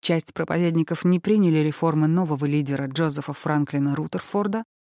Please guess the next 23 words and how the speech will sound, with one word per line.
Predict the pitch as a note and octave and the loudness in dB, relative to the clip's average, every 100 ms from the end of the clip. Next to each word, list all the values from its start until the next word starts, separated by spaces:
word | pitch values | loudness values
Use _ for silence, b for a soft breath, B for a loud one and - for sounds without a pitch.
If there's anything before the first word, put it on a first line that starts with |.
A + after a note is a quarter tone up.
| _ | _
который | E3+ E3 E3 | -4 0 0
до | D#3+ | 2
этого | E3 D#3+ E3 | 0 0 -2
был | D#3 D#3+ | 0 -2
юрисконсультом | D3+ E3 D#3 - E3 D3+ D3 D3 D3 | 0 -2 -4 -2 -2 -2 -2 0 2
головной | D#3 D#3 D#3 D3+ | 2 2 2 2
организации | C#3+ D#3 D#3 D3+ C#3+ - C#3+ | 2 2 2 0 -4 -4 -4
движения | C#3+ D3 D3 C#3+ C#3+ C#3 - | -2 -2 0 0 -2 -4 -6
Общества | D3+ - C#3+ - D3+ | -8 -4 -6 -4 -8
Сторожевой | - D3+ D3 D3 D3 C#3 | -4 -4 -2 -2 -2 -2
Башни, | C#3+ C3+ - C#3 - _ _ _ _ _ | -4 -4 -2 -4 -6 _ _ _ _ _
и | F3+ | 0
отделились. | E3+ D#3+ D#3 C#3 B2 C3+ - - _ _ _ _ _ _ | 2 0 -2 -2 -4 -6 -8 -8 _ _ _ _ _ _
В | - | -8
тысяча | D#3 - - | -6 -6 -6
девятьсот | C#3+ C#3 - C#3 | -4 -4 -4 -8
тридцать | - C3+ - - - | -6 -6 -6 -10 -4
первом | F#3 F#3+ G#3 G#3+ _ _ _ | -2 0 -2 -4 _ _ _
последователи | C#3+ - D3 B2+ A#2+ - B2 | -4 -2 -4 -4 -4 -4 -4
Рутерфорда | C#3 C#3+ D#3 - G3 F#3 | -4 -4 -6 -4 -2 -2
стали | F3 - D#3+ | -6 -6 -2
называть | D3+ C3+ C#3 C#3 C#3+ | 0 0 -2 -4 -6
себя | - D3+ D3+ | -6 -4 -4